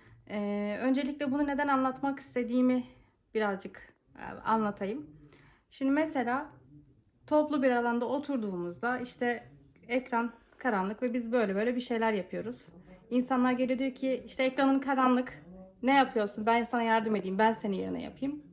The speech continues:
E, takdir edersiniz ki çok hoş bir durum olmuyor. Hani otomatikman iş bilmez durumuna düşüyorsun en hafif tabirle.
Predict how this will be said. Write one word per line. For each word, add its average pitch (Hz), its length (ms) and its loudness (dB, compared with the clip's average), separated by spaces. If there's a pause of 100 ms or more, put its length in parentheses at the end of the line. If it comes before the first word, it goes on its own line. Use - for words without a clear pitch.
(220)
E, 214 280 0
takdir 262 300 0
edersiniz 247 380 2
ki - 100 -16
çok 247 200 -2
hoş 247 280 -4
bir 233 60 -6
durum 233 240 0
olmuyor. 233 380 -2 (160)
Hani 196 240 -2 (400)
otomatikman 247 760 0 (380)
iş 254 240 -4
bilmez 247 380 4
durumuna 185 320 0
düşüyorsun 180 380 -8
en 214 140 0
hafif 202 340 -6
tabirle. 190 480 -6